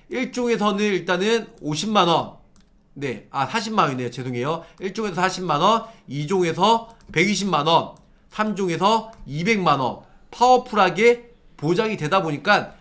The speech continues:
이런 부분들이 큰 장점이 있다는 부분들. 네. 그 다섯 번째는 어떠한 부분들이 있을까요?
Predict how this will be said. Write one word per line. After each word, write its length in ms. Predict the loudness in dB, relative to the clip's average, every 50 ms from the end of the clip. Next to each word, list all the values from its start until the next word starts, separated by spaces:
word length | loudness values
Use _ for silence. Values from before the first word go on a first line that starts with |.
| -20 _
이런 280 | -12 -2 -2 0 0 0
부분들이 380 | -4 -6 -6 -6 -4 -6 -6 -4
큰 180 | -4 -4 -4
장점이 440 | -4 -6 -10 -10 -6 -6 -6 -6 -6
있다는 840 | -8 -8 0 2 2 2 2 0 -8 -18 -20 _ _ -8 -6 -6 -6
부분들. 540 | -8 -6 -6 -6 -6 -4 -6 -6 -8 -8 -12 -18 _ _
네. 320 | -10 -8 -8 -8 -8 -10 -14 -12 -10 -8 -4
그 300 | -2 -2 -2 -2 -2 -6 -12 -14 -16 -18 -6
다섯 220 | -4 -4 -4 0
번째는 360 | 2 2 2 2 2 0 0
어떠한 400 | 0 -2 -4 -2 0 2 2 2
부분들이 380 | 2 -2 -2 -4 -4 -4 -4 -6
있을까요? 560 | -6 -8 -8 -4 -2 2 2 2 2 0 -4